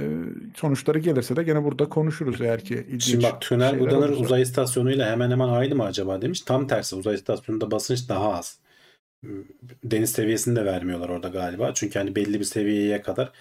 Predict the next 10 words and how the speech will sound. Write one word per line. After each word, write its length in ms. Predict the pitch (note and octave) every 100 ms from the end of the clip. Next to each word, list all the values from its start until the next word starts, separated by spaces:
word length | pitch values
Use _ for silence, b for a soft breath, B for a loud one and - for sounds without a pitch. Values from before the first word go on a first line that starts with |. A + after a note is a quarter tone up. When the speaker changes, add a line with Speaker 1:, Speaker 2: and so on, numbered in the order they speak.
| b
Speaker 2:
insan 340 | - G2+ A2+ G#2
vücudu 260 | G2 G2
tolere 340 | F#2+ G#2 G2+ G2
edebiliyor. 500 | G2 G2+ G2+ D3 F3+ B B B B
Burada 220 | A2+ C#3+
tam 200 | D3+ D3+
tersinde 320 | C#3 C3 C3 F3+
yüksek 420 | A2 - C3+ B2
basınç 380 | F#2+ - - -
var. 200 | -